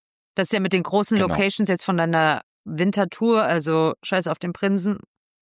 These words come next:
Speaker 1: genau das Gleiche.
Speaker 2: Genau.
Speaker 1: Pass auf.
Speaker 2: Also da kommen grad nur Rechnungen rein.
Speaker 1: Ich hab,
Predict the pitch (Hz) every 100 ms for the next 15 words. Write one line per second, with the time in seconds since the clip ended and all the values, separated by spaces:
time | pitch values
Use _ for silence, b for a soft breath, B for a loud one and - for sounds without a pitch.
0 | _ _ _ 185 170 160 180 165 170 165
1 | 156 _ _ _ _ _ _ _ 98 87
2 | 76 73 - _ _ _ - B - 214
3 | 220 92 87 85 - 92 90 87 - 92
4 | 90 90 82 - 82 80 82 82 - 220